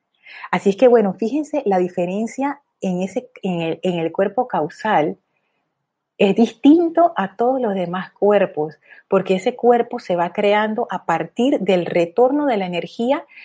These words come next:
de nuestras experiencias. Y pregunta el Chela, "Amado maestro, ¿son iguales todos los cuerpos causales?".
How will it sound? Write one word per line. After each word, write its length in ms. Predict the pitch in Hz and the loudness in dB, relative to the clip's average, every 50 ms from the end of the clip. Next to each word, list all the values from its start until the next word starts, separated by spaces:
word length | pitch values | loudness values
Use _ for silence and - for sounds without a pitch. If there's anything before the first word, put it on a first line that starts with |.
| - - - | -20 -12 -4
de 180 | 160 170 180 175 | 2 2 2 4
nuestras 360 | 175 190 190 185 - 220 208 | 2 0 -2 -2 -2 -2 0
experiencias. 1160 | 190 170 - - - - 156 151 160 170 180 175 175 160 160 - - - 170 143 - - _ _ _ _ _ _ _ _ _ - - - - - | -2 -4 -4 -4 -2 -2 0 0 0 -2 -2 -2 -2 -4 -6 -8 -8 -8 -8 -8 -12 -16 _ _ _ _ _ _ _ _ _ -20 -20 -18 -8 -4
Y 140 | 175 180 170 | -2 -2 2
pregunta 420 | 180 175 180 180 185 202 196 233 | 4 4 6 6 4 2 2 2
el 100 | 220 214 | 0 0
Chela, 520 | 220 - - 247 233 208 165 143 139 139 _ _ _ _ _ _ _ _ - | 0 2 2 4 4 4 2 0 -4 -8 _ _ _ _ _ _ _ _ -2
"Amado 420 | - 190 185 190 226 247 269 294 | 0 2 2 2 2 0 0 0
maestro, 720 | 269 208 175 170 185 208 214 202 - - - 156 147 147 _ _ _ _ _ | 0 -2 -2 -2 -2 -2 -2 -4 -4 -6 -4 -6 -6 -6 _ _ _ _ _
¿son 360 | - - - - 254 277 349 381 | -20 -10 -2 0 2 2 2 0
iguales 720 | 392 320 226 214 208 208 196 196 196 190 202 240 - - _ _ _ _ _ _ _ | -4 -2 0 2 4 4 4 4 2 0 0 -2 -4 -10 _ _ _ _ _ _ _
todos 440 | - - 214 214 214 220 247 233 - | 2 4 4 4 4 2 0 0 0
los 180 | 196 180 180 - | -2 -2 -4 -4
cuerpos 560 | _ - 180 175 170 170 170 - 196 202 - | _ -2 0 0 0 0 -2 -2 -4 -4 -4
causales?". 760 | _ - 160 151 147 147 - - 165 151 151 147 - 220 262 | _ -4 -4 -4 -4 -8 -8 -6 -4 -4 -2 -2 -4 -6 -6